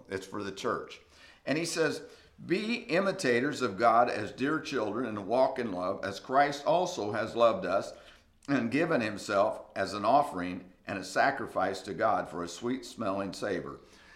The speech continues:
Then he goes on to tell us the things to avoid, the next, uh, uh, verse three through seven. I won't read all those. But he said, "Don't be partakers of those that are walking in darkness and disobedience." And then he says in verse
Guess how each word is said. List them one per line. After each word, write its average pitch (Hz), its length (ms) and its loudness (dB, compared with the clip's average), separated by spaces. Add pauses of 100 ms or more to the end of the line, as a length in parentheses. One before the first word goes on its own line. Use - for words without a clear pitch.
(300)
Then 151 160 2
he 180 80 -2
goes 139 260 2
on 131 200 6
to 104 60 -2
tell 113 280 4
us 107 180 -6
the 104 160 -6
things 127 380 -2
to 101 240 -4
avoid, 95 720 0 (160)
the 92 120 -10
next, 98 460 -6
uh, 85 280 -2 (420)
uh, 87 200 -6
verse 113 320 -4
three 120 260 0
through 101 240 -6
seven. 110 440 2
I 101 80 2
won't 104 220 -4
read 98 220 0
all 92 240 2
those. 87 340 -6 (1120)
But 135 160 2
he 135 80 2
said, 131 320 0
"Don't 170 260 2
be 156 120 2
partakers 120 580 -2
of 98 140 -4
those 110 280 0
that 90 60 -6
are 90 60 -2
walking 95 400 -2
in 87 140 -6
darkness 92 540 -2 (200)
and 92 160 -6
disobedience." 92 840 -6 (200)
And 98 80 -10
then 123 100 0
he 131 80 2
says 120 300 0
in 110 100 -4
verse 113 280 -2